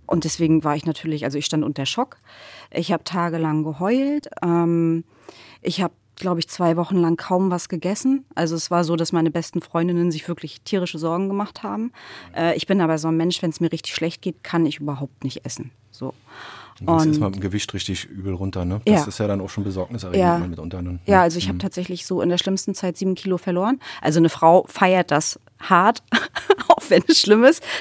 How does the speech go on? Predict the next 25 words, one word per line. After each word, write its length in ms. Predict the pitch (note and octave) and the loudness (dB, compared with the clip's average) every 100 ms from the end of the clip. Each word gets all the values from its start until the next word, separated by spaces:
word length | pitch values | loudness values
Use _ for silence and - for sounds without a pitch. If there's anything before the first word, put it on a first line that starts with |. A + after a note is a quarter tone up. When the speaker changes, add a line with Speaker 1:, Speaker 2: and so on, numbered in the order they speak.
| - | 2
Speaker 1:
Das 180 | F#3 G#3+ | 4 4
war 100 | G3+ | 4
tatsächlich 460 | G3+ E3+ G#3+ G3+ | 4 4 0 -2
das 160 | F3+ - | -6 -6
Gute, 240 | A3 E3 | -6 -4
ist 160 | - - | -6 -6
schon 160 | - | -6
längst 240 | C3+ - - | -6 -6 -6
wieder 160 | C3 | -6
drauf, 260 | - - C3+ | -4 -4 -2
machen 180 | C#3+ C#3+ | 0 0
wir 60 | C#3 | -2
uns 120 | D3+ | -2
nichts 160 | D#3+ | -2
vor. 180 | - B3 - D3 - | 2 2 4 2 2
Speaker 2:
<laughs> 320 | - - - - | 2 2 6 6
Speaker 1:
Aber 280 | G3 F#3+ | 8 8
das 180 | F#3+ - | 6 4
war 120 | G3 | 4
erstmal 360 | F#3 F3 - F#3+ | 4 4 4 2
so 100 | F3+ | 2
das 160 | E3+ - | 0 0
Beste 500 | G3+ A3 - B3 - | 0 0 -2 -2 -2
und, 480 | - F3 E3+ F3 - - | 2 4 6 4 0 -2
ähm, 720 | E3 D#3+ D#3+ D#3+ D#3+ D#3+ | 2 4 6 6 6 2